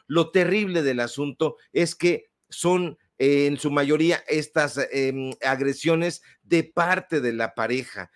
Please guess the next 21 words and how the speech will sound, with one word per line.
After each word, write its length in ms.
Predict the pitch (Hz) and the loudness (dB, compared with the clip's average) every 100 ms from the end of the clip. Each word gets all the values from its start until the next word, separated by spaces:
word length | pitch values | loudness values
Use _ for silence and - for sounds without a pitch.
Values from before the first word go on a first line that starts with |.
| _ | _
Entonces, 640 | 139 147 196 196 214 - - | -4 2 2 4 2 2 0
aquí 360 | 147 - 233 | 0 0 -2
lo 140 | 247 220 | 0 0
que 100 | 139 | -2
estuvimos 420 | - 165 185 170 | -2 0 0 0
viendo 240 | 175 175 | 0 0
hace 140 | 165 165 | 0 0
un 60 | |
momento 520 | 160 147 147 147 151 - _ - | -2 0 -2 0 0 -2 _ -6
que 120 | 135 | 0
dio, 160 | 143 151 | 2 4
eh, 320 | 135 127 127 | 4 4 2
dio 140 | 139 | 2
a 80 | 147 | 2
conocer 360 | 147 131 139 147 | 0 0 -2 0
Meme 260 | 147 139 | 0 0
Yamel, 380 | 120 123 165 160 _ | -2 2 0 0 _
es 160 | 135 156 | -4 -2
que 120 | 185 | 0
este 200 | 190 208 | 2 0
personaje 800 | - 151 120 120 143 170 180 156 | 0 -2 -2 -2 -2 0 -2 -4